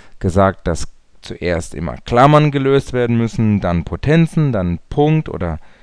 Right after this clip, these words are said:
Multiplikation, Division und dann Strich, also, ähm, A-, Addition und Division. Und die Regel, die wir uns gemerkt haben, die hieß Klapopus,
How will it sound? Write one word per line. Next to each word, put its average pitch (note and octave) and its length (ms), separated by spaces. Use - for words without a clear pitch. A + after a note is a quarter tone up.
Multiplikation, G#2 880
Division G2 440
und F#2 220
dann E2+ 180
Strich, - 600
also, F2+ 800
ähm, E2 300
A-, - 340
Addition G2 540
und F2 180
Division. C#3 560
Und A#2 260
die G2 180
Regel, D3+ 280
die F#3+ 140
wir F3+ 80
uns D#3+ 180
gemerkt A2+ 380
haben, C3 300
die A2 160
hieß G2+ 840
Klapopus, E3 1700